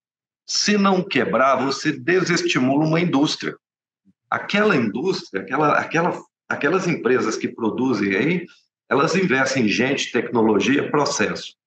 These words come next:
Tirou o recurso, expulveriza, vira pó. É, é quase o, a teoria do Sísifo lá, né? Você vai levando a perna pra cima, tem que rolar ela ladeira abaixo. O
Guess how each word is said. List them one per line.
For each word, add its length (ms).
Tirou 280
o 40
recurso, 600
expulveriza, 840
vira 220
pó. 400
É, 280
é 80
quase 380
o, 320
a 100
teoria 340
do 100
Sísifo 600
lá, 200
né? 140
Você 280
vai 220
levando 380
a 80
perna 300
pra 180
cima, 500
tem 140
que 120
rolar 460
ela 440
ladeira 340
abaixo. 360
O 360